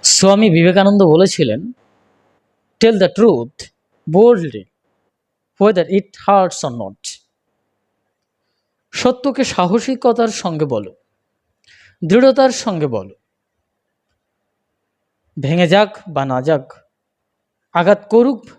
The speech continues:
না করুক। এই সত্যের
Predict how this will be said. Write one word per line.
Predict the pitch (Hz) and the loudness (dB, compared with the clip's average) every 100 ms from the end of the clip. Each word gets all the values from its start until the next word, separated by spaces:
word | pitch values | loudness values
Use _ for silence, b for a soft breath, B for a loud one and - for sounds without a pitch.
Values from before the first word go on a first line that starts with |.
| - | -8
না | 147 135 | -6 -4
করুক। | 143 156 175 - - _ _ _ _ _ _ _ _ _ _ _ _ _ _ _ _ _ _ | -4 -6 -8 -16 -20 _ _ _ _ _ _ _ _ _ _ _ _ _ _ _ _ _ _
এই | 214 262 320 339 - _ _ _ _ _ _ _ _ | 2 4 4 0 -6 _ _ _ _ _ _ _ _
সত্যের | - - 262 262 - 269 285 - _ | -12 -2 -2 -2 -2 0 0 -4 _